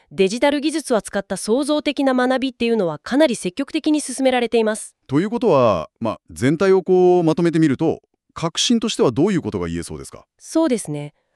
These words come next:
Speaker 1: アプローチは本当に国ごとに様々なんですけど、その底にあるのは、やっぱり問題解決能力とか、批判的に考える力、あとは創造性。
Speaker 2: ふむふむ。
Speaker 1: こういう変化の激しい、予測が難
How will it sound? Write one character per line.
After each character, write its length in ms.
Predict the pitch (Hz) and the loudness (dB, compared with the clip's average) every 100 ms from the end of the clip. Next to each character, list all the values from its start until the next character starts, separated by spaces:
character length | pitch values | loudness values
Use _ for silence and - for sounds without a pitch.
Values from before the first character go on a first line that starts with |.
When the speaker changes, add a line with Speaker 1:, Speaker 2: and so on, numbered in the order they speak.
| _ | _
Speaker 1:
ア 140 | 208 | -8
プ 140 | - 392 | 0 2
ロ 120 | 415 | 2
ー 40 | |
チ 120 | - | 2
は 80 | 220 | -2
本 200 | 170 233 | 0 -2
当 100 | 277 | 0
に 100 | 262 | -2
国 220 | - 214 | 0 -2
ご 100 | 233 | 0
と 80 | 262 | 0
に 100 | 220 | -2
様 280 | - 170 202 | -2 -2 0
々 240 | 214 196 | 0 -2
な 100 | 156 | -4
ん 60 | 143 | -8
で 60 | 143 | -10
す 100 | - | -12
け 80 | 151 | -8
ど、 220 | 165 - _ _ - | -8 -10 _ _ -10
そ 180 | - | 0
の 100 | 240 | 0
底 240 | 311 339 349 | 2 2 4
に 120 | 339 | 6
あ 60 | 339 | 4
る 80 | |
の 140 | 254 170 | 2 0
は、 240 | 196 151 _ _ - | 0 -2 _ _ -8
や 100 | 180 | -4
っ 60 | |
ぱ 100 | - | 0
り 200 | 208 160 - _ _ | 0 -2 -10 _ _
問 260 | 180 220 240 | 2 4 4
題 220 | 233 233 | 2 2
解 220 | - 214 | 0 0
決 240 | 233 214 | 0 0
能 160 | 220 196 | 0 0
力 160 | 147 - | -4 -12
と 100 | 143 | -18
か、 160 | 131 _ _ | -18 _ _
批 160 | - 226 | -6 2
判 240 | 330 349 | 4 4
的 260 | 349 320 311 | 2 0 0
に 120 | 302 | 0
考 260 | 254 262 262 | 0 2 2
え 100 | 226 | 0
る 80 | 170 | -2
力、 460 | - - 156 143 _ _ _ - | -8 -6 -4 -6 _ _ _ -8
あ 100 | 190 | -4
と 140 | 170 | -4
は 160 | 151 139 | -6 -8
創 340 | - 190 233 | -6 2 2
造 220 | 233 220 | 4 2
性。 380 | 196 196 160 - _ | 2 -2 -2 -4 _
Speaker 2:
ふ 180 | - 156 | 0 2
む 80 | |
ふ 140 | 117 95 | 2 -2
む。 140 | 73 _ - | -8 _ 0
Speaker 1:
こ 140 | 233 | 2
う 60 | 233 | 4
い 180 | 226 220 | 4 2
う 60 | - | 0
変 360 | - 330 349 | 2 4 4
化 180 | 339 233 | 2 0
の 120 | 214 | 0
激 280 | 175 185 220 | -2 -2 -2
し 320 | - 240 214 | -2 -2 -2
い、 40 | 202 | -4
予 120 | 180 | -6
測 280 | 180 311 339 | -6 -4 2
が 120 | 320 | 4
難 260 | 269 254 | 4 0